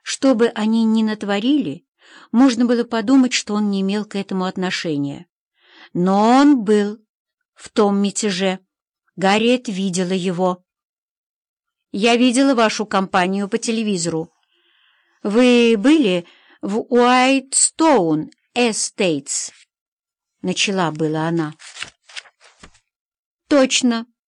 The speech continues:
мы были там", вылез Билли. "Это были мы", сказал Дерек, выставив большой палец в одобрение самому себе,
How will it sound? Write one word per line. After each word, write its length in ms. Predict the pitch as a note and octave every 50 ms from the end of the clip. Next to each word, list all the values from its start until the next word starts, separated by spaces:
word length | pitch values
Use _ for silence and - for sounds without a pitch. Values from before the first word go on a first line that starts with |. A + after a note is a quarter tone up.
| _ _ _ _ _ _ _
мы 240 | - A#3 A#3+ E4 G4+
были 380 | E4 A#3 G3 A3 G3+ G3 F#3+ G#3
там", 420 | G3+ - F#3+ F#3 F#3 F#3 F#3+ - _ _ _ _ _ _ _ _ _ -
вылез 500 | E3+ F3 G3+ F#3 F3 E3+ E3+ E3+ - -
Билли. 560 | E3+ E3 G#3 F3 E3 D#3+ D#3 D3+ D#3+ D#3 D#3 _ _ _ _ _ _ _ _ _ _ _ _ _ _ _ _ _
"Это 400 | - G3 G3 G3 G3 - A3 G#3+
были 460 | G#3 F#3+ F#3 A3+ A3+ A3 A3 A#3 A3+
мы", 400 | A#3 A#3 A#3+ B3 A#3 E3+ A#2 - _ _ _ _ _ _ _ -
сказал 400 | - - F#3+ F3 D#3+ F3+ F3 F3
Дерек, 460 | E3 D#3+ F3+ E3+ D#3 D3+ D3+ - - _ _ - - - -
выставив 540 | F3+ F#3 G#3 G3 - - - F3+ F#3 F3+ F3
большой 400 | F3 F3+ F3+ E3 - - F#3+ F3
палец 500 | E3+ - B3 C4+ B3 B3 A#3+ - - - - - - -
в 100 | F3 G3+
одобрение 640 | G3+ G3+ G3+ G3 G#3 G#3+ G#3 G3+ G3+ G3 G3 G3
самому 420 | F#3 - A3 G#3 G3 F#3+ G3 G3 G3
себе, 440 | - - - B3 F#3+ F#3 D#3+ C3+